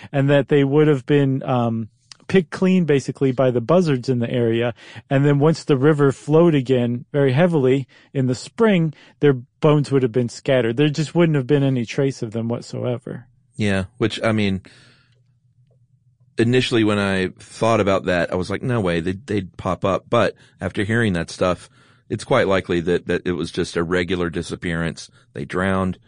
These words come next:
Speaker 2: and just were never found.
Speaker 1: Yeah, and, and Dimmock makes a really great case at the end of his book, and he does a really good, like, hum-, like, he's very, it just, a, he, the humanity of the case has clearly gotten to him, because he and his wife did the same thing,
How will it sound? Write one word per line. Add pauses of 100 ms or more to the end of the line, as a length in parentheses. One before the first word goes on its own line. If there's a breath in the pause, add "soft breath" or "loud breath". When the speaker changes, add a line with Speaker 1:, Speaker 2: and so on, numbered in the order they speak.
(440 soft breath)
Speaker 2:
and
just (120)
were
never
found. (320)
Speaker 1:
Yeah,
and,
and
Dimmock
makes
a
really
great
case
at
the
end
of
his
book,
and
he
does
a
really
good,
like, (100)
hum-, (100)
like,
he's
very, (640 soft breath)
it
just,
a, (320)
he,
the
humanity
of
the
case
has
clearly
gotten
to
him,
because
he
and
his
wife
did
the
same
thing,